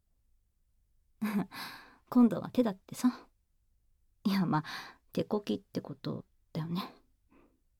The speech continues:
いや、いいのかなーってさ。あ、私、最近自炊を強化したの。<laughs> そう、強化したから、手が少し荒れ気味なんだよね。こんなんで、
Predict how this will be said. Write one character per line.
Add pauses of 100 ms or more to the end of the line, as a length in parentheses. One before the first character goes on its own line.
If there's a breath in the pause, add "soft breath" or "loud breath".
(160)
い
や、 (560 loud breath)
い
い
の
か
な
ー
っ
て
さ。 (1200)
あ、 (440 loud breath)
私、 (200)
最
近
自 (100)
炊
を
強
化
し
た
の。 (800)
<laughs>
そ
う、 (540 loud breath)
強
化
し
た
か
ら、 (340)
手
が
少
し
荒
れ
気
味
な
ん
だ
よ
ね。 (880)
こ
ん
な
ん
で、